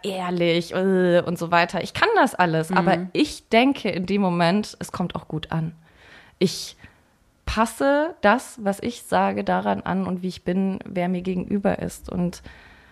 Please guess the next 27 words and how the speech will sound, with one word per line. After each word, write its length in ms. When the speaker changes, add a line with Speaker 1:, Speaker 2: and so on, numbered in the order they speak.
Speaker 1:
ohne 200
da 120
jetzt 240
wirklich 240
zu 140
tief 220
ins 140
Detail 340
zu 140
gehen, 240
aber 220
genauso 420
wie 140
wir 160
beide 560
ist 180
er 140
jetzt 160
auch 140
nicht 200
der 180
unbedingt 460
bindungsfähigste 880
Mensch. 420
Speaker 2:
Mhm. 160
Speaker 1:
Ja? 240
Und 500